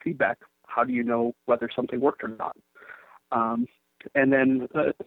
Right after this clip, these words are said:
a lot of my <laughs> experience, frankly, was, uh, I'm not either at a one oh one level for a lot of the things that were talked about. So, uh, I was struggling to keep up with a lot of the presentations, but it was wonderful to dig into, uh,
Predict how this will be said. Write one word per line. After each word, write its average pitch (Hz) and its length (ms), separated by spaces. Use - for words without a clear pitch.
a 139 60
lot 143 320
of 139 140
my 143 180
<laughs> - 20
experience, 151 560
frankly, 147 380
was, 131 260
uh, 123 240
I'm 139 120
not 135 220
either 139 240
at 123 60
a 120 40
one 131 220
oh 131 60
one 123 280
level 127 300
for 131 120
a 123 60
lot 120 220
of 120 60
the 120 100
things 120 320
that 117 120
were 120 220
talked - 240
about. 117 300
So, 117 220
uh, 101 180
I 123 120
was 123 200
struggling 147 460
to 131 80
keep - 260
up 135 220
with 127 180
a 131 80
lot 123 320
of 127 80
the - 60
presentations, - 760
but 113 160
it 113 100
was 117 220
wonderful 135 540
to 120 340
dig 131 220
into, 120 760
uh, 104 380